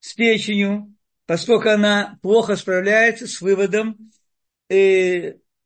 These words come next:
э, вот этих, э, э, непереваренной пищи, вообще то, что по-, остаётся в теле человека. Отёки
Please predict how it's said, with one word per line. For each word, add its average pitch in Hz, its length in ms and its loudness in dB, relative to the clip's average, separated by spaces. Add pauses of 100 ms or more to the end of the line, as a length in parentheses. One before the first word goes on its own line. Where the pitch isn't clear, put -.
(140)
э, 165 300 -2
вот 196 200 -6
этих, 208 340 -4
э, 175 380 -4 (520)
э, 165 220 -4
непереваренной 196 880 0
пищи, 190 680 -6 (260)
вообще 233 380 0
то, 247 200 4
что - 320 -4
по-, 175 460 0 (160)
остаётся 220 600 2
в 139 60 -14
теле 202 280 2
человека. 143 760 -4 (1200)
Отёки 135 840 0